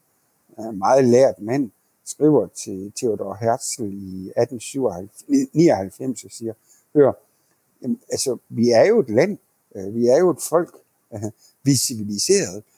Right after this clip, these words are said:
Der er, øh, ja, vi har al mulig sympati for jeres, øh,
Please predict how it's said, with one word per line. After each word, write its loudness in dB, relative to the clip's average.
Der -2
er, 2
øh, -8
ja, 2
vi 4
har 6
al 2
mulig 2
sympati -4
for -12
jeres, -12
øh, -16